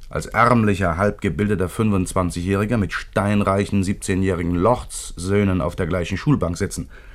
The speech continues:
Jedenfalls schafft er's. Aber wie? Eisern und rücksichtslos gegen sich, gegen Körper, Geist, Gesundheit. Spartanisch einfach in Kleidung, Wohnung, Essen. Auch früh schon gezwungen, durch die allerbilligsten, leicht erreichbaren Stimulantien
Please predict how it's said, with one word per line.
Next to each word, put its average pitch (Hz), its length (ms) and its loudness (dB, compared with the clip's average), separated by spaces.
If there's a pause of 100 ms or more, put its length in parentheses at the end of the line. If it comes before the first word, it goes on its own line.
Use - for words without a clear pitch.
(840)
Jedenfalls 151 440 2
schafft - 300 -2
er's. - 400 -8 (440)
Aber 78 220 -6
wie? 101 220 -2 (680)
Eisern 120 420 4
und 95 160 0
rücksichtslos 98 680 -2
gegen 85 200 -2
sich, 90 380 -8
gegen 80 220 -8
Körper, 95 440 -4
Geist, 90 400 -6
Gesundheit. 85 520 -4 (460)
Spartanisch - 640 2
einfach 104 340 0
in 87 120 0
Kleidung, 95 480 2
Wohnung, 92 360 0
Essen. 87 280 -10 (920)
Auch 90 180 0
früh 110 300 -4
schon 107 360 0
gezwungen, 104 480 0
durch 87 140 0
die - 140 -4
allerbilligsten, 85 760 0
leicht 85 280 -2
erreichbaren 82 560 -2
Stimulantien 85 760 0